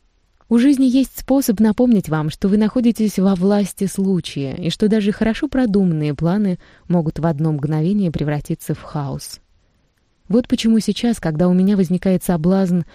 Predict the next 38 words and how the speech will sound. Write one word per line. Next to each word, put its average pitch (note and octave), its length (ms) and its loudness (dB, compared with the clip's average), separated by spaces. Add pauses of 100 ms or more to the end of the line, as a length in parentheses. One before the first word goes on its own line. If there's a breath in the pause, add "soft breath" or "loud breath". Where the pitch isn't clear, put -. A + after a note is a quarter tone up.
(260 soft breath)
осудить G3 460 -2
свою F3+ 300 2
мать E3+ 320 -2
за D#3+ 240 -2
ее E3+ 300 2
отчаянное E3+ 600 -2
желание D#3+ 440 -2
вернуться E3+ 420 -2
на D#3+ 80 0
работу, E3 440 -2
несмотря D3+ 480 -4
на D3+ 100 -4
состояние D#3+ 580 -2
бабчи, F#3 480 -4 (540 soft breath)
я A#3+ 180 2
заставляю A#3 480 2
себя G#3 260 -2
быть F#3+ 260 -2
с - 80 -18
ней G3 240 -2 (120)
терпеливой. D#3+ 760 -6 (920)
Мама G3 220 2
была F#3 240 2
здесь E3 240 0
два F3 220 2
дня F3 240 0
подряд F3+ 420 -2
совсем D#3 380 -4
одна, D#3+ 320 -4
за D#3+ 100 -2
исключением F#3+ 640 -2
ограниченного F3 800 -2
времени, F#3 460 0
которое F3 360 0
я F3+ 220 0
провела D3 400 -4
с - 100 -12
ней. D3 320 -8